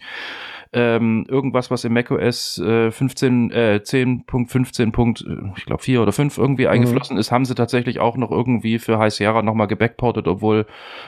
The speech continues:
Speaker 1: ähm, nee, sogar für, für Sierra, nicht High Sierra, sondern für Sierra sogar noch zurückgebackportet, weil sie einfach wussten, okay, da laufen jetzt halt noch zweieinhalb Rechner damit, aber, ähm, ja, eigentlich ist es nicht mehr im Support, aber für die machen wir's auch nochmal, aufgrund dessen ist kritisch.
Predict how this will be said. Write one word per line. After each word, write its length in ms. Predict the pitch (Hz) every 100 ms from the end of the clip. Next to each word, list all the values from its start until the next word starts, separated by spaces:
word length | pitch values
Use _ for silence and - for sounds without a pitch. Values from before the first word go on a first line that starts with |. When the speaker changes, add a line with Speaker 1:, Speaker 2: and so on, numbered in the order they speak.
| 98 -
Speaker 1:
ähm, 460 | 107 104 101 101 - _ _ _ _ -
nee, 220 | 113 135 -
sogar 300 | 113 110 110
für, 240 | 117 -
für 160 | - 110
Sierra, 380 | - 131 117
nicht 180 | 101 123
High 160 | 113 123
Sierra, 260 | 139 120
sondern 260 | 110 110 107
für 120 | 110
Sierra 440 | 101 - 123 135 104
sogar 280 | 101 98
noch 100 | 101
zurückgebackportet, 880 | 101 104 110 110 104 107 110 110 107
weil 160 | 107 107
sie 100 | 87
einfach 280 | 110 113 104
wussten, 340 | 120 - 120
okay, 320 | 80 - 117
da 80 | 113
laufen 320 | 107 110 123
jetzt 160 | 110 -
halt 140 | 113
noch 100 | 110
zweieinhalb 540 | - 101 110 117 113 -
Rechner 340 | 82 117 127
damit, 380 | 104 101 117 - - - - -
aber, 540 | 107 107 110 107 101 -
ähm, 320 | 104 104 95
ja, 260 | 110 123
eigentlich 280 | 87 123 123
ist 120 | 127
es 140 | 117 -
nicht 160 | 120
mehr 100 | 120
im 80 | 110
Support, 440 | 113 113 117 127 -
aber 260 | 117 110
für 140 | - 110
die 120 | 113
machen 180 | 120 120
wir's 120 | 104
auch 140 | 113
nochmal, 240 | 123 120 113
aufgrund 300 | 98 117 110
dessen 180 | 104 98
ist 80 |
kritisch. 380 | - 98 80 -